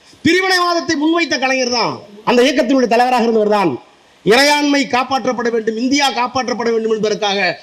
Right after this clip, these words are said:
ஆயிரத்தி தொள்ளாயிரத்தி எழுபத்தி ஒண்ணுலேயே ஆறு கோடி ரூபாயை அள்ளி தந்த ஒரே முதலமைச்சர் கலைஞர். வேற எந்த முதலமைச்சரும் கொடுக்கல.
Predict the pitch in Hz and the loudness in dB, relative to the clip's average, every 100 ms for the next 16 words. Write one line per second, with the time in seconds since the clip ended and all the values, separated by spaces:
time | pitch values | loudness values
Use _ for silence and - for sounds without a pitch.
0 | - 175 277 302 240 233 262 254 240 208 | -4 0 2 0 -4 -4 -2 -2 -2 -2
1 | 226 269 202 247 233 226 226 196 160 - | -2 -2 -2 -2 -2 0 0 0 -4 -12
2 | - - 196 294 320 285 277 247 269 285 | -10 0 2 4 4 2 2 0 -2 -2
3 | 262 226 262 196 226 208 214 269 277 226 | 0 0 0 -2 0 2 4 4 2 2
4 | 226 208 208 - 175 170 139 110 180 208 | 0 0 -2 0 0 2 0 0 2 2
5 | 233 247 240 240 233 190 180 143 | 2 2 2 2 2 2 2 2